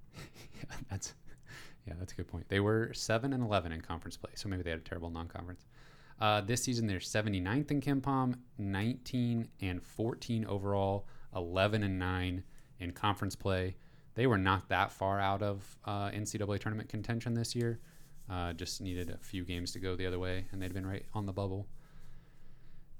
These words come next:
But, you know, a little bit of a down year,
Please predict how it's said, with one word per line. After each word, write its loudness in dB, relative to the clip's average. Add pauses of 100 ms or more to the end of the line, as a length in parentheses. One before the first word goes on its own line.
But, 4 (160)
you 0
know, 4
a 0
little 2
bit 6
of 2
a 6
down 6
year, 4